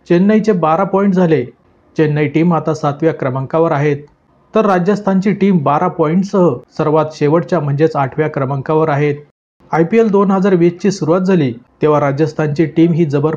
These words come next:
फॉर्मात होती. या टीममधील सर्वच खेळाडू अतिशय दमदार प्रदर्शन करत होते, पण आता मात्र या टीमची अवस्था फार बिकट झाली. ही टीम आता शेवटच्या क्रमांकावर गेली. शेवटच्या चारही टीमचे बारा पॉइंट आहेत,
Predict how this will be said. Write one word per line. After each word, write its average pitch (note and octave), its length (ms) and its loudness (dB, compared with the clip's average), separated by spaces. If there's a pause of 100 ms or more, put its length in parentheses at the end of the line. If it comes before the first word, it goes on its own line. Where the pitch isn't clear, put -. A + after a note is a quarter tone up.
फॉर्मात C#3+ 380 -2
होती. C#3+ 300 -2 (440)
या F#3 140 4
टीममधील G3+ 480 2
सर्वच F3+ 420 0
खेळाडू E3 320 0
अतिशय D#3 420 0
दमदार C#3+ 380 -2
प्रदर्शन C#3+ 460 -4
करत D#3+ 240 -2
होते, D3+ 300 0 (380)
पण D3+ 160 0
आता C#3+ 260 -2
मात्र D3+ 260 -2
या D#3 180 2
टीमची D3+ 380 -2
अवस्था C#3+ 380 0 (100)
फार D#3 120 0
बिकट C#3+ 320 -2
झाली. D3 300 0 (380)
ही F#3+ 40 2
टीम G#3+ 280 2
आता G3 240 0
शेवटच्या E3 440 2
क्रमांकावर E3 580 -2
गेली. D#3+ 300 0 (500)
शेवटच्या F3 420 2
चारही D3+ 420 0
टीमचे E3 360 0
बारा C#3+ 280 0
पॉइंट C#3+ 360 -4
आहेत, C#3+ 240 0